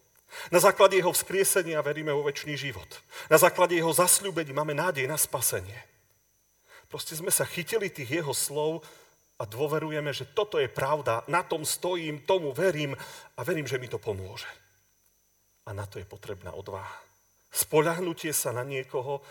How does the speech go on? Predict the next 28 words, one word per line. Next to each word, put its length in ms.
koho 160
ste 160
vlastne 320
nikdy 320
na 80
vlastné 400
oči 160
nevideli. 480
A 80
koho 220
ste 160
sa 160
nikdy 320
nedotkli. 400
Dokážete 560
to? 160
Tak 160
ste 160
odvážni. 520
A 80
to 80
je 80
dobre. 240
A 80
to, 160
čomu 320
sme 240
uverili, 480